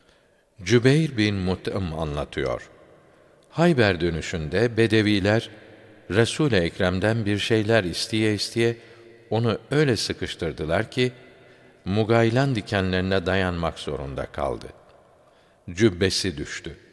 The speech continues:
Bunun üzerine Resul-i Ekrem sallallahu aleyhi ve sellem, "Cübbemi bana verin. Allah'a yemin ederim ki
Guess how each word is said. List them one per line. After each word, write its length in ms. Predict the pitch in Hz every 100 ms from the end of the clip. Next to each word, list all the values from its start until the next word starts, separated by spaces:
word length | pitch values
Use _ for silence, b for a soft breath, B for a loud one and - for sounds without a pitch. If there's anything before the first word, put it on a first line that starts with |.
| b b b b 82
Bunun 280 | 107 113
üzerine 540 | 113 90 101 95 98 104 - - -
Resul-i 460 | 85 95 - 120 107
Ekrem 420 | 87 - 90 98 110 113 - - - -
sallallahu 800 | - 95 87 87 87 104 87 80
aleyhi 400 | 82 85 76 78
ve 100 | 73
sellem, 540 | - 73 76 92 113 - - - _ _ _ _ _ _ _ _
"Cübbemi 560 | - 135 110 110 101 87
bana 280 | 87 85 76
verin. 320 | 71 67 69 - - - - _ _ _ _ 98
Allah'a 480 | 92 98 104 110
yemin 420 | 117 95 87 85 78
ederim 400 | 80 85 95 107
ki 280 | - 104